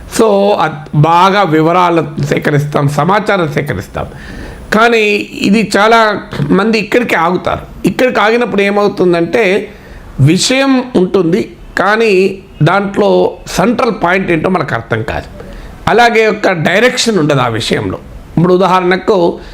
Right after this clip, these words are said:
పెట్రోల్ ధరలు అన్నాం అనుకోండి, పెట్రోల్ ధరలపైన మొత్తం సమాచారం తీసుకుంటాం. మరి ధరలు పెరగడం రైటా, పెరగకపోవడం రైటా,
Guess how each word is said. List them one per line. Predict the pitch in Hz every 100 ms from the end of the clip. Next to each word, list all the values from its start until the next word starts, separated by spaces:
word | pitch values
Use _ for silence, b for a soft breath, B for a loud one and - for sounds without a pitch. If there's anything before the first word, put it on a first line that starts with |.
| B B -
పెట్రోల్ | 202 196 226 208
ధరలు | 170 160 160
అన్నాం | 156 151 170 165
అనుకోండి, | 131 147 110 80 - B B B B 247
పెట్రోల్ | 302 240 226 202
ధరలపైన | 202 202 202 233
మొత్తం | 196 226 269 254 - 269 220
సమాచారం | 208 208 202 196 160
తీసుకుంటాం. | 165 - - 87 - - - - - - - - - - -
మరి | 165 165
ధరలు | 165 180 170
పెరగడం | 147 147 175 180 170
రైటా, | 170 165 170 165 165 B B B - -
పెరగకపోవడం | 160 180 190 - 147 160 175 160
రైటా, | 160 - 165 165